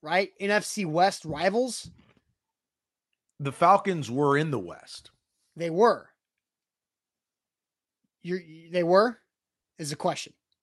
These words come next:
Speaker 2: They had to have been. There was only three divisions, and they weren't in the Central because the Bucs were in the Central.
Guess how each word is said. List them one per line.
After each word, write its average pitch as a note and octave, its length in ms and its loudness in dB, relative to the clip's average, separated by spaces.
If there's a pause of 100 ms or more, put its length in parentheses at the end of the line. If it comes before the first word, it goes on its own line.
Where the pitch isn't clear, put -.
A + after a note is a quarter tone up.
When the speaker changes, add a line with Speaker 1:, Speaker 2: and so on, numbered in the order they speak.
(3500)
Speaker 2:
They C#3 200 -2
had E3 240 2
to C#3+ 60 4
have A2 60 -2
been. G2 140 -8
There A2 80 -4
was A2+ 140 -4
only C#3 160 0
three D#3 240 -2
divisions, A#2 540 -2
and G#2 60 -8
they A2 80 -4
weren't C#3 260 0
in B2+ 40 -2
the G#2+ 80 -8
Central A#2 460 -6
because G2+ 260 -8
the G2 80 -10
Bucs C#3 400 2
were G#2+ 60 -4
in F#2 80 -6
the F2 80 -12
Central. - 420 -18